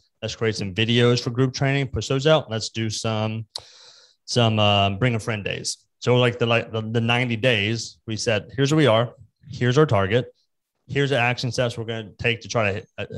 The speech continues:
hit that target. Now execute." And we'll just kind of check it along the way.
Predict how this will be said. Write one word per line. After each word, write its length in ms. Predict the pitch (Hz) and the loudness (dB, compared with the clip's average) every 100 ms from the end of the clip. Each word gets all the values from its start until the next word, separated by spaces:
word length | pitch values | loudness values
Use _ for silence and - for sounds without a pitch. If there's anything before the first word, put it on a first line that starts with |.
| - | -6
hit 200 | - 156 | 0 2
that 180 | 101 95 | 2 2
target. 400 | 98 95 120 - _ _ _ _ - | 0 2 0 -2 _ _ _ _ -8
Now 240 | 107 98 | -2 0
execute." 640 | - 127 - 101 113 139 - _ _ _ | 0 -2 -2 0 2 0 -4 _ _ _
And 100 | 110 | -4
we'll 120 | 107 110 | -2 -2
just 180 | 110 | -2
kind 140 | 120 113 | 0 2
of 220 | 104 - | 0 -2
check 240 | - 123 123 | 0 0 2
it 40 | |
along 280 | 117 113 113 | 2 2 0
the 40 | |
way. 240 | 143 113 | 0 -2